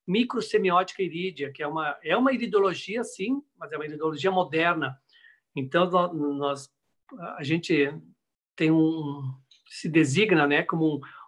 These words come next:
um microsemiotista irídeo, micro, pequeno, semiotista, sinais irídeo. Interpreta pequenos sinais na íris.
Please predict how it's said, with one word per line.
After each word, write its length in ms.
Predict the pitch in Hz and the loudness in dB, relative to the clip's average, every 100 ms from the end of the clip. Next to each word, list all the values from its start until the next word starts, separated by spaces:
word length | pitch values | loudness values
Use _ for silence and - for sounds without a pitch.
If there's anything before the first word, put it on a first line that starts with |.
| - | -2
um 20 | 160 | 2
microsemiotista 1000 | 185 214 208 - 202 185 - 190 - 180 | 2 4 2 4 4 2 0 -4 2 2
irídeo, 500 | 156 170 151 131 131 _ _ _ _ - - | 4 0 -2 -6 -10 _ _ _ _ -20 -4
micro, 420 | 156 208 - 214 | -2 0 0 -2
pequeno, 500 | 196 151 165 175 208 | -2 -6 2 4 4
semiotista, 640 | 208 175 160 - 175 - | 0 0 -2 -4 -6 -6
sinais 460 | - 165 156 170 170 | -4 -2 0 0 0
irídeo. 480 | 156 156 139 131 - _ _ _ - | 0 0 0 -6 -8 _ _ _ -6
Interpreta 640 | 151 170 - 165 185 190 | 0 0 2 2 2 0
pequenos 480 | - 135 175 196 185 | -8 -4 0 0 -2
sinais 400 | 180 160 160 160 | -2 0 0 0
na 120 | 175 | -2
íris. 460 | 156 156 135 131 | -2 -4 -6 -10